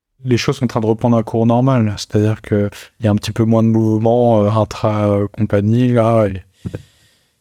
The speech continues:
toutes les, les bonnes places ont, ont déjà été, ont été prises désormais pour les grosses compagnies. Et,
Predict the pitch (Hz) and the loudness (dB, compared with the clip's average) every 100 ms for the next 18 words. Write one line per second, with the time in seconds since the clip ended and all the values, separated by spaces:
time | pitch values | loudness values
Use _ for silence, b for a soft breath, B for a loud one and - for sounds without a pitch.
0 | _ - 110 - 107 104 104 107 107 104 | _ -6 -6 0 0 2 0 0 -2 0
1 | 113 110 - 104 98 101 104 104 104 101 | 0 0 0 0 0 -2 -2 0 0 0
2 | 104 104 110 _ - 107 104 - - - | 0 0 -6 _ -4 0 0 -2 -4 -2
3 | 135 131 113 104 104 117 127 - 104 - | 0 0 0 2 2 2 0 -2 -4 -2
4 | 101 - 101 101 107 123 131 107 95 | -4 -4 -4 0 2 2 2 0 -2